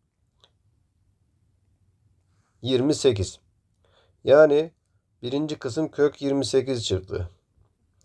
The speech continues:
Eksi ikinci kısma bakalım. Yüz altmış dokuz, on üçtür. On beş, on üç daha ne yapar? Yirmi sekiz. İkinci kısım da kök yirmi sekiz çıktı. Yirmi sekizden yirmi sekiz çıkınca ne olur arkadaşlar?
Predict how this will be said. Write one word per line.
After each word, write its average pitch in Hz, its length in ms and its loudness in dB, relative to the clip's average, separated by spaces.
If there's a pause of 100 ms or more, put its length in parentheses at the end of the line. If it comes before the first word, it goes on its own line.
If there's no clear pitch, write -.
(560)
Eksi 135 500 2
ikinci 151 320 -8
kısma 160 320 0
bakalım. 127 440 2 (1040)
Yüz 123 160 -4
altmış 147 380 0
dokuz, 151 440 -4 (1120)
on 139 180 4
üçtür. 113 420 -4 (560)
On 143 320 2
beş, 151 200 0
on 127 140 0
üç 120 160 -4
daha 117 180 2
ne 117 80 2
yapar? 120 420 4 (800)
Yirmi 135 240 -8
sekiz. 117 460 -6
İkinci 139 380 -4
kısım 156 240 -2
da 131 120 4
kök 107 260 -4
yirmi 98 180 -2
sekiz 90 380 -8
çıktı. - 400 -18 (680)
Yirmi 120 180 -6
sekizden 143 440 2
yirmi 151 200 -4
sekiz 143 280 -6
çıkınca 143 280 -2
ne 151 80 2
olur 151 200 4
arkadaşlar? 110 640 0